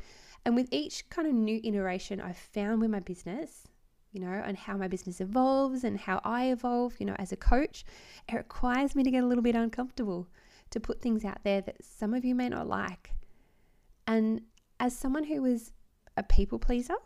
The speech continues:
<laughs> it has been a little uncomfortable, actually quite a bit. And weight loss too, I think just that weight loss discussion can be polarizing, okay?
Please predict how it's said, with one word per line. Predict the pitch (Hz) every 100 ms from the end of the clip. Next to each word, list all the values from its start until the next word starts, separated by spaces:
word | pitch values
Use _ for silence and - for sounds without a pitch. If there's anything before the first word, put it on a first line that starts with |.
| -
<laughs> | - -
it | - - - - - - - - - 240
has | 247
been | 254 240
a |
little | 233 233
uncomfortable, | 208 - 208 214 180 - -
actually | 196 -
quite | 190 190 180
a |
bit. | - - - 240 - 269 269 - 240 - -
And | 233 233 - _ _ -
weight | 247 247
loss | 269 294 -
too, | 214 190
I | 190
think | 190 - 202
just | 208 -
that | -
weight | 190 -
loss | 180
discussion | - - - - - 196
can | 196 - 190
be | 190
polarizing, | - - 175 165 165 165 160 156 175 - -
okay? | 185 196 196